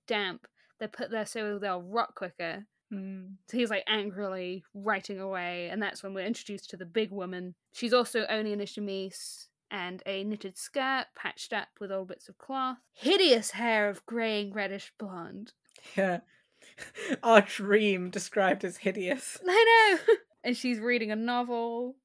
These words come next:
Speaker 1: and then on one of the pallets, Marius can see a pale, lanky young girl sitting there half naked. And at first, she appears eleven or twelve, but when you look closer, she must be fifteen.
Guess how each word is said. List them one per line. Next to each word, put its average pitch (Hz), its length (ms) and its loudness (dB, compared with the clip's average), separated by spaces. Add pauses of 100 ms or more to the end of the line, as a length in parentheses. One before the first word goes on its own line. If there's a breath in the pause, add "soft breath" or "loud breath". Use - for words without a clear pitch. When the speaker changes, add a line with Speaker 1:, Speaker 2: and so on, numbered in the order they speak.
(160)
Speaker 1:
and 226 160 0
then 202 400 -2 (240)
on 233 160 -2
one 233 120 0
of 208 60 -4
the 202 60 -8
pallets, 254 580 -2
Marius 208 380 -2
can 214 120 -8
see 208 420 -8
a 185 240 -6
pale, 208 360 -8
lanky 208 360 -6
young 190 240 -6
girl 202 280 -6
sitting 233 420 -6
there 175 240 -6
half 226 260 -10
naked. - 480 -8 (800)
And 175 260 -8 (240)
at 226 160 -4
first, 285 640 0
she 214 160 -6
appears 233 440 0
eleven 214 360 -4
or 185 120 -6
twelve, 165 640 -4
but - 180 -2
when 208 120 -2
you 214 120 0
look 220 160 -2
closer, 185 720 -4 (300)
she 185 360 -6
must 214 360 -2
be 202 100 -8
fifteen. 180 720 -8